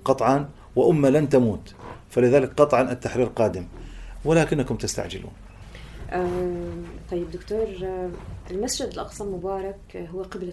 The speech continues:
Speaker 2: المسلمين الأولى.
Speaker 1: نعم.
Speaker 2: ونرجع للسؤال اللي حكينا أنه القبلة، آه، ممكن أن نتخذ موضوع القبلة فقهيًا، ولكن هناك أبعد من موضوع الفقه.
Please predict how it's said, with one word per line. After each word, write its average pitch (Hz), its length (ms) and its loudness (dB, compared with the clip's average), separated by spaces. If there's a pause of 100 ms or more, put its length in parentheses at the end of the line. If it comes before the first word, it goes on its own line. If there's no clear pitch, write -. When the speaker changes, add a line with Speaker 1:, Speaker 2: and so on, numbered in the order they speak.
Speaker 2:
المسلمين 170 400 -10
الأولى. 160 280 -16 (100)
Speaker 1:
نعم. 98 180 -8 (840)
Speaker 2:
ونرجع 190 720 -4
للسؤال 185 320 -4
اللي 202 120 -4
حكينا 190 420 -8
أنه 180 460 -4 (100)
القبلة، 180 600 -8 (380)
آه، 165 1120 -14
ممكن 214 360 -2
أن 170 480 -8
نتخذ 185 480 -6
موضوع 175 240 -4
القبلة 175 360 -10
فقهيًا، 208 460 -8 (1120)
ولكن 208 400 2
هناك 208 360 -4
أبعد 185 400 -6
من 180 120 -4
موضوع 175 300 -6
الفقه. - 360 -16